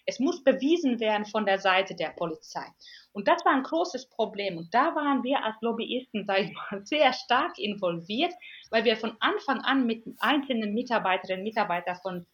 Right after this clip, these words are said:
Justizministerium uns ausgetauscht haben. Und unsere Juristen, ihre Juristen haben sich das Gesetz angeguckt und gesagt, "Was muss geändert werden?" Also es ist ja oft, das habe ich gelernt als Nichtjuristin, wenn man die eine Ecke ein bisschen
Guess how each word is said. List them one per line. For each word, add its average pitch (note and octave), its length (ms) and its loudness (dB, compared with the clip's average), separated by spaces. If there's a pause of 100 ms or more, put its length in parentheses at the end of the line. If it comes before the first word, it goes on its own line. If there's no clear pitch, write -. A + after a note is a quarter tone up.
Justizministerium G3 920 -8
uns G3+ 160 -12
ausgetauscht F#3+ 720 -4
haben. G3 220 -4 (340)
Und G#3+ 220 -2 (220)
unsere E4+ 340 4
Juristen, A#3+ 640 0
ihre D4+ 220 4
Juristen A#3+ 580 0
haben A#3 140 2
sich A#3 100 0
das G#3+ 180 -2
Gesetz B3+ 300 -2
angeguckt G#3 460 -6
und G#3+ 80 -8
gesagt, G3+ 160 -12
"Was C#4 280 -8
muss C4 240 -4
geändert E3+ 400 -10 (140)
werden?" - 200 -20
Also A3+ 180 2 (320)
es A3 100 -2
ist C#4+ 160 -2
ja B3+ 200 6
oft, D4 240 4
das A3+ 160 0
habe B3 160 4
ich C4+ 120 -6
gelernt A3 320 2
als - 160 -4
Nichtjuristin, G#3+ 640 -2
wenn G#3 160 0
man G3+ 100 -2
die - 180 -8
eine F#4 340 2
Ecke C#4+ 200 0
ein B3 140 -2
bisschen D4 260 -4